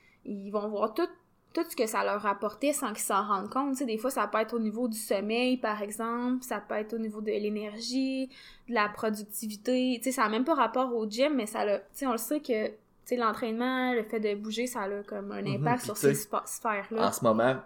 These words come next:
Speaker 2: si je me prends par exemple, là, j'ai pas de compétition en vue, là, euh,
Speaker 1: Oui.
Speaker 2: mais tu sais, je sais que quand je finis un entraînement, je suis plus de bonne humeur, puis j'ai plus d'énergie, même si, là, aujourd'hui, je sais que c'est mon, mon gros squat puis mon gros leg day,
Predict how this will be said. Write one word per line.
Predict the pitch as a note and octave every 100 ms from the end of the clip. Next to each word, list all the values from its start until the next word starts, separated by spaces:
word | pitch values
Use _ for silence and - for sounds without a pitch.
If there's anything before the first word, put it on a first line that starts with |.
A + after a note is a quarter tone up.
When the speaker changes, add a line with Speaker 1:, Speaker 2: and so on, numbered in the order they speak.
| -
Speaker 2:
si | - A2
je | A#2
me | F#2+
prends | - A#2
par | G#2+
exemple, | G2 G#2+ A#2 A#2+
là, | A2
j'ai | G#2+
pas | F#2+ A2
de | A2
compétition | G2 A2+ G#2+ G2+ - A2+ A2+
en | G2+ G2
vue, | G2 B2+
là, | C#3 C#3 - G2+ - -
euh, | G2+ G#2 G2
Speaker 1:
Oui. | -
Speaker 2:
mais | B2 A2+
tu |
sais, | D3
je | C#3 D3
sais | - E3
que | D3
quand | - B2
je | B2 -
finis | - B2 C#3
un | B2
entraînement, | G#2+ G#2+ - G#2+ G#2 A2+ D#3
je | -
suis | -
plus | - B2+ C#3
de | B2+
bonne | A2 A2
humeur, | A2 G#2 D3 - _ _ _ _
puis | B2 A#2+ - _ _ -
j'ai | A2
plus | A2+ C3+ C#3
d'énergie, | A#2 A2 G2 B2 B2
même | A#2+ D3
si, | - D3 D3+ D3+ _ _ _ _ - -
là, | A2+
aujourd'hui, | A#2 A2+ A2 C3
je | B2
sais | A2 C3+
que |
c'est | C3+
mon, | A#2+ G#2 G#2 G2+ F2+
mon | - A2 G#2+
gros | G#2+ A#2
squat | A2+ - B2+ B2+
puis | -
mon | A2 G#2
gros | G2+ A2
leg | B2 A2 G2+
day, | A#2+ E3